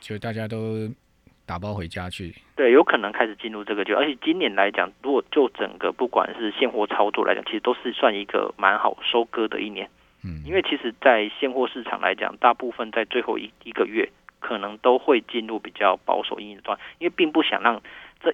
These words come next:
Speaker 2: 一年下来的整个操作获利绩效在最后一个月回吐，那其实就会相对的比较亏，
Speaker 1: 嗯。
Speaker 2: 所以大家可能就会比较保守来做因应最后一个月的行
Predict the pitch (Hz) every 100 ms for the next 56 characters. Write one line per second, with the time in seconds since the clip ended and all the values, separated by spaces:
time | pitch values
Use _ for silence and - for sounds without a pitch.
0 | - 156 113 98 - 123 90 90 95 -
1 | 101 104 - 113 117 113 113 - 98 -
2 | 98 117 107 139 131 107 104 104 113 95
3 | 95 - - _ - 135 113 - 101 117
4 | 113 110 98 98 104 - - 95 - -
5 | - - _ - 139 107 131 117 117 -
6 | 92 104 104 - - - 104 95 98 101
7 | 92 - - 101 98 - 131 - 123 -
8 | - 90 98 - -